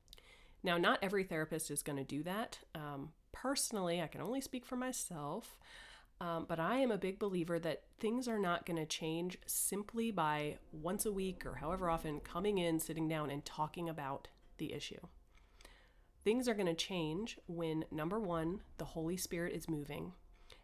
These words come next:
and number two, things are actually changing at home or in your head <laughs> on a day-to-day basis or, you know, whatever your issue might be. But simply coming into the counseling room does not create change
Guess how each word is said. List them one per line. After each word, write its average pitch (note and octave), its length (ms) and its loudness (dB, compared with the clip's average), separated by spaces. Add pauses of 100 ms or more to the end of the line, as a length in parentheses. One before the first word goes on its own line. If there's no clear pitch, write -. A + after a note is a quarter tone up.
(120)
and E3 120 0
number D#3+ 220 0
two, F3 540 0 (380)
things F#3+ 260 4
are E3 80 4
actually E3+ 340 -2
changing D#3 600 0 (100)
at D3 160 -6
home - 320 -6 (280)
or D#3 180 -2
in E3+ 240 0
your F3 160 0
head C#3+ 380 -4 (200)
<laughs> - 200 -16
on E3 140 0
a E3 80 4
day-to-day F3 340 2
basis E3 380 2
or, D3 140 -4 (280)
you C#3 80 -2
know, C#3 60 0
whatever D#3 280 4
your C#3 160 0
issue F3 520 2
might D3+ 360 -2 (140)
be. - 280 -8 (520)
But - 140 -2
simply G#3+ 340 2
coming G3+ 440 4
into G3 160 6
the E3 80 2
counseling F#3+ 480 0
room C#3+ 360 -2 (340)
does E3 180 2
not D#3+ 260 2
create D#3+ 400 -2
change C#3+ 640 -2